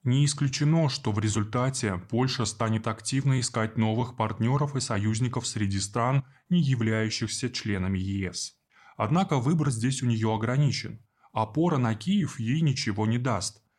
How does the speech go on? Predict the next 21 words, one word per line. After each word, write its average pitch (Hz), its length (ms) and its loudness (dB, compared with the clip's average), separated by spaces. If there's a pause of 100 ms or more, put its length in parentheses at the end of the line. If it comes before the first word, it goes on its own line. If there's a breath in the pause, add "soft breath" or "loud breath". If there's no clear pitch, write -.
(120)
так 120 140 -2
как 113 160 -4
Украина 110 480 2
является 110 680 0
объектом, 135 640 -2 (140 loud breath)
а 175 80 0
не 175 120 6
субъектом 131 680 0
мировой 110 440 2
геополитики. 98 880 -4 (600 loud breath)
А 98 100 -2
Турция, 113 840 0
с - 120 -8
которой 123 340 2
в 120 60 2
этом 113 200 0
году 110 220 2
попытались 110 600 0
развить 110 440 0
диалог 98 420 -2
Варшава, 113 680 0